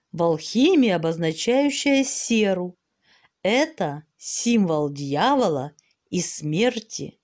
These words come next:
как и всё сухое – деревья,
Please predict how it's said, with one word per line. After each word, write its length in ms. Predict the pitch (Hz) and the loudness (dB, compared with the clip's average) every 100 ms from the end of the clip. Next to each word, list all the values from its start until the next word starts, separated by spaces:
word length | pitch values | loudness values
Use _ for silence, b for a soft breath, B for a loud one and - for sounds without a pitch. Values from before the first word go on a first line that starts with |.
| _ _ _ _ _ | _ _ _ _ _
как 260 | - 381 - | -2 0 0
и 60 | |
всё 320 | 196 - 262 | -2 0 0
сухое – 880 | 277 - 214 - - 180 160 151 160 - _ _ _ | 0 -2 -4 -4 -2 0 0 0 -4 -8 _ _ _
деревья, 920 | 214 302 202 196 196 185 165 165 175 | 2 4 4 4 4 2 -2 -4 -6